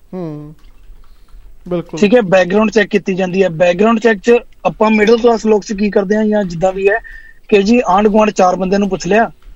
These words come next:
Speaker 1: ਹੂੰ।
Speaker 2: ਤੇਰੇ ਰਿਸ਼ਤੇਦਾਰ ਪਤਾ ਕਰ ਲਏ, ਇਕੱਠੇ ਬਿਠਾ ਕੇ ਪੁੱਛ ਲਿਆ, "ਜੀ ਮੁੰਡਾ ਕਿੱਦਾਂ ਦਾ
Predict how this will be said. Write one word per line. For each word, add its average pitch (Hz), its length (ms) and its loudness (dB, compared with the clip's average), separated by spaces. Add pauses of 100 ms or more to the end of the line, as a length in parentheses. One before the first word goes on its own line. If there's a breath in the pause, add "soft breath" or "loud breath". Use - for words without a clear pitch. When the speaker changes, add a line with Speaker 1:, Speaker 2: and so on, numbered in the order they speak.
(160)
Speaker 1:
ਹੂੰ। 185 180 -6
Speaker 2:
ਤੇਰੇ 185 400 2
ਰਿਸ਼ਤੇਦਾਰ 190 420 0
ਪਤਾ 196 200 2
ਕਰ 190 140 2
ਲਏ, 202 100 0
ਇਕੱਠੇ 196 240 0
ਬਿਠਾ 202 180 2
ਕੇ 175 80 -6
ਪੁੱਛ 170 200 -6
ਲਿਆ, 180 100 0
"ਜੀ 185 100 -2
ਮੁੰਡਾ 185 240 0
ਕਿੱਦਾਂ 160 280 -2
ਦਾ 143 180 -4